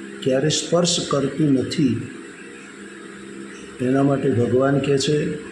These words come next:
કે નિષ્કામ કર્મયોગી લોભ, મોહ,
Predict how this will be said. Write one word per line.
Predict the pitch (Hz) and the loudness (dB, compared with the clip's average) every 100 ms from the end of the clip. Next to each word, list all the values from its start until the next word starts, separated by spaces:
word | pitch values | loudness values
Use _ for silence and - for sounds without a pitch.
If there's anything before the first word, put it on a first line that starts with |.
| - - - - - - - - | -16 -16 -14 -14 -14 -14 -14 -14
કે | - 120 | -4 2
નિષ્કામ | 127 131 - - 139 143 147 143 | 4 4 2 0 2 4 2 2
કર્મયોગી | 135 135 139 143 143 135 143 151 - - - - - - - - - - - - - - - - - - | 2 4 4 4 4 4 2 2 -2 -6 -14 -16 -16 -16 -16 -16 -16 -16 -16 -16 -16 -14 -14 -14 -8 2
લોભ, | 131 135 143 120 123 | 4 6 4 4 4
મોહ, | 123 135 139 110 | 4 4 4 2